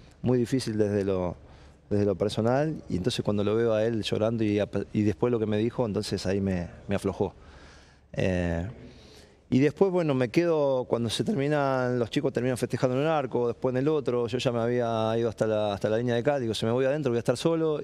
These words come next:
y me empecé a meter, cosa que no me gusta, y, y, y no veía si mi familia estaba en el, en el palco, porque la verdad, honestamente, no se ve, y cuando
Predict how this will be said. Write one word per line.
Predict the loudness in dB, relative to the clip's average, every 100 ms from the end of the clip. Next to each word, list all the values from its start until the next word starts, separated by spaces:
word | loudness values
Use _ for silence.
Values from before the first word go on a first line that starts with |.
| -4
y | -2
me | 0
empecé | 0 0 0
a | 0
meter, | -2 -2 -2 -2
cosa | -6 -2
que | 0
no | 0
me |
gusta, | 0 -2 -2 -2 0 -2 -2
y, | -4
y, | -2 -2 -2 -2 -4 -6 -12 -6
y | 0
no | 0
veía | 2 2 0
si | 0 -2
mi |
familia | 0 0 0
estaba | 0 0 2
en | 0
el, | -2 -8 -20 -4
en | 0
el | 2
palco, | 2 0 -2
porque | 0
la |
verdad, | 0 0
honestamente, | 0 -2 -2 0
no | 0
se | 0
ve, | 0 0 -4 -14 -20 -20 -20 -6
y | 0
cuando | 0 0